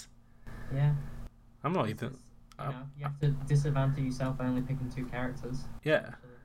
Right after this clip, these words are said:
Speaker 2: See, and that's the thing. I'm not even, like, a massive One Punch Man fan, but that's a good idea for a fight. That is how you do a fighting game with One Punch Man. So.
Speaker 1: Yeah.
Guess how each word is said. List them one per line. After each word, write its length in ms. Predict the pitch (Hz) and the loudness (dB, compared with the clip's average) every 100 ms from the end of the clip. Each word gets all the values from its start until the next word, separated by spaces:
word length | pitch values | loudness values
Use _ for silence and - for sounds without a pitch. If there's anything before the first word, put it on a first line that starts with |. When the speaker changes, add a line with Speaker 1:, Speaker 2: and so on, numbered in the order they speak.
| - - - - - - - - - - 151 | -20 -20 -20 -20 -20 -20 -20 -20 -20 -16 -8
Speaker 2:
See, 200 | - 202 | -2 2
and 120 | 190 | 4
that's 160 | 208 - | 4 4
the 80 | |
thing. 120 | 160 170 | 0 2
I'm 100 | 156 | 4
not 160 | 170 | 4
even, 160 | 147 131 | 4 4
like, 140 | 123 117 | 2 2
a 40 | |
massive 400 | 117 117 - 117 | 2 2 0 0
One 220 | 113 113 | 2 2
Punch 320 | 110 135 143 | 2 -2 0
Man 180 | 117 110 | -2 -2
fan, 280 | 107 107 104 | -4 -6 -6
but 140 | 104 110 | -6 -4
that's 360 | 131 143 - | -2 -2 -6
a 60 | 123 | -6
good 320 | 110 - 117 | -8 -8 -4
idea 480 | 113 113 120 117 107 - - - - - - | -4 -4 -6 -6 -8 -10 -20 -20 -20 -20 -14
for 180 | - 113 | -6 -6
a 40 | 113 | -4
fight. 280 | 127 123 | -4 -2
That 180 | 131 139 139 | 4 6 6
is 120 | 139 | 6
how 80 | 135 | 6
you 180 | 123 | 6
do 180 | 123 120 | 4 2
a 40 | 113 | 0
fighting 380 | 131 127 113 | 0 -2 -2
game 200 | 117 110 | -2 -2
with 100 | 104 | -2
One 140 | 110 110 | -2 -2
Punch 360 | - 123 - | -2 -4 -4
Man. 280 | 117 117 110 - | -8 -6 -6 -10
So. 360 | - - 117 117 | -14 -8 -8 2
Speaker 1:
Yeah. 200 | 139 139 | 6 6